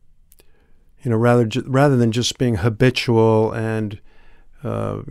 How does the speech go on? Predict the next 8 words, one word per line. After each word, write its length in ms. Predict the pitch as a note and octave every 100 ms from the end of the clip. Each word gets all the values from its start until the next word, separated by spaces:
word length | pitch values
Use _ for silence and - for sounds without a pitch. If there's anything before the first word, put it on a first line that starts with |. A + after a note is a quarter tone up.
| A#2+
getting 280 | B2+ A#2+ A2+
your, 360 | A2 G#2+ G#2 - -
uh, 220 | A#2 A2 - - - - E3+
dopamine 680 | A#2+ B2+ - A2+ A2 G#2+
released 480 | A2 A2+ A2+ - -
by 140 | G#2+
all 160 | G2+ A2+
those, 320 | A2 G2+ -